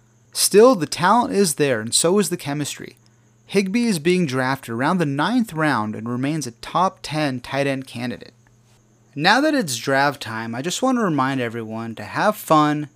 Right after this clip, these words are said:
and stay water. Rather than being set on a planned strategy,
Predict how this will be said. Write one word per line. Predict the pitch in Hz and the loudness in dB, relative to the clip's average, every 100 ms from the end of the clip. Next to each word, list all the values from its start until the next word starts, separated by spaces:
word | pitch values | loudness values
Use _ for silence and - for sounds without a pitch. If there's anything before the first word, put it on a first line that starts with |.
| _ - | _ -6
and | 147 | -2
stay | - - 156 165 | -2 2 4 4
water. | 139 120 131 117 - - _ _ _ _ _ - | 2 0 0 -2 -8 -20 _ _ _ _ _ 2
Rather | 156 214 247 | 4 6 4
than | 214 180 | 2 0
being | 139 160 165 156 | 0 0 0 -2
set | - 139 151 | -4 -2 0
on | 143 | -2
a | 117 | -4
planned | - 139 147 143 | -6 0 0 0
strategy, | - 131 127 127 107 76 | -2 0 0 -2 -6 -16